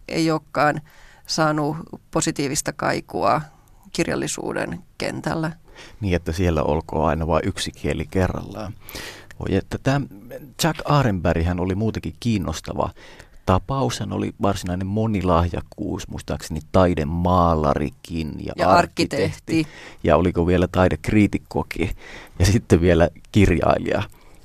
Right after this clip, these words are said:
Speaker 2: No, nykypäivänä tällaisia monia kieliä sekoittavia kirjailijoita on esimerkiksi Jusu Annala ja Hannu Helin ja tosiaan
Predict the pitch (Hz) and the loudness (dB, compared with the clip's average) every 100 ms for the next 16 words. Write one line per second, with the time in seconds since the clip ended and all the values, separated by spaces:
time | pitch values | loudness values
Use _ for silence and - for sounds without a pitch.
0 | - - - - 123 151 147 - 104 98 | -20 -20 -14 2 4 6 4 6 6 6
1 | 95 - 107 95 92 101 90 90 - - | 4 4 6 6 4 4 6 4 0 -14
2 | - 113 131 98 82 98 90 82 82 95 | 0 4 6 6 4 4 6 6 6 4
3 | - 101 92 87 92 78 80 101 87 78 | 0 0 2 0 0 0 2 2 4 4
4 | 71 65 78 73 73 - 73 76 73 80 | 2 -2 -2 -2 -2 -2 0 0 0 0
5 | 78 - - - - - - - 78 92 | -2 -2 -6 -16 -18 -18 -10 -6 -4 0
6 | - 90 87 76 76 85 82 85 87 85 | 2 2 2 -2 -2 -2 -2 0 0 -2
7 | 82 87 87 82 82 78 65 92 - - | -2 -2 -2 -2 -2 -2 -4 -6 -12 -20
8 | - - - - - - 82 71 | -20 -8 -4 -6 -6 -6 -2 0